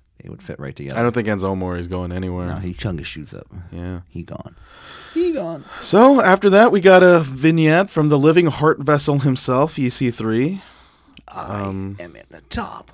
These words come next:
Speaker 1: Well, I love that song. Every time that song comes up at
Speaker 2: Top
Speaker 1: the gym,
Speaker 2: one percent.
Speaker 1: every time I'm at the gym, I'm just like, I'm like, "I'm in the top one percent," but I'm, like, looking at everyone, like, twenty,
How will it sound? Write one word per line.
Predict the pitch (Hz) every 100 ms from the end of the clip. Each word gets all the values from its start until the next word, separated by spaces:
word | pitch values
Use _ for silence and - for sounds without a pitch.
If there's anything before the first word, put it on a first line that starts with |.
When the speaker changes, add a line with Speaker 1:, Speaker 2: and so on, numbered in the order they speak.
| -
Speaker 1:
Well, | 120
I | 104
love | 104 104 113 101
that | 98
song. | - 98
Every | 131 151
time | 156 147
that | 131
song | - 113 107
comes | 113
up | 107
at |
Speaker 2:
Top | 98 165 117
Speaker 1:
the |
gym, | 101
Speaker 2:
one | 165 139
percent. | - 117 - 156 113 _ - -
Speaker 1:
every | 120
time | 139 127
I'm | 113
at | 95
the | 98
gym, | 98 98
I'm | 87
just | 92 -
like, | 80 78 - _
I'm | 101
like, | 90 85
"I'm | 90
in | 87
the | 73
top | 87 85
one | 87
percent," | 85 98
but | 101
I'm, | 110
like, | 104
looking | 101 104 98
at |
everyone, | 92 90
like, | 85 87
twenty, | - 87 85 80